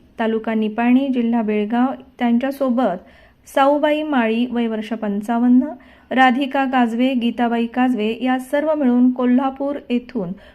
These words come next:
पंढरपूर येथे देवदर्शनाकरिता बुधवारी सायंकाळी सात वाजण्याच्या सुमारास आल्या होत्या. पंढरपूर येथे देवदर्शन करून त्या अक्कलकोट येथे दर्शन करण्याकरता जाणार असल्याने,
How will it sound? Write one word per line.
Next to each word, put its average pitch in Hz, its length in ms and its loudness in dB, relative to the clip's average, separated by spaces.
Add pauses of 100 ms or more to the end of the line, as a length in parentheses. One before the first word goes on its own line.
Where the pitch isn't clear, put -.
(140)
पंढरपूर 294 600 0 (100)
येथे 240 320 -2
देवदर्शनाकरिता 220 1080 -4
बुधवारी 240 520 -2
सायंकाळी 214 540 -4
सात 240 360 -4
वाजण्याच्या 208 480 -4
सुमारास 208 540 -6
आल्या 190 220 -4
होत्या. 190 340 -6 (1120)
पंढरपूर 294 500 0
येथे 269 340 0
देवदर्शन 240 600 0
करून 233 300 2
त्या 254 120 0
अक्कलकोट 220 560 -4
येथे 208 240 -4
दर्शन 226 440 -2
करण्याकरता 202 680 -4
जाणार 196 360 -2
असल्याने, 247 460 0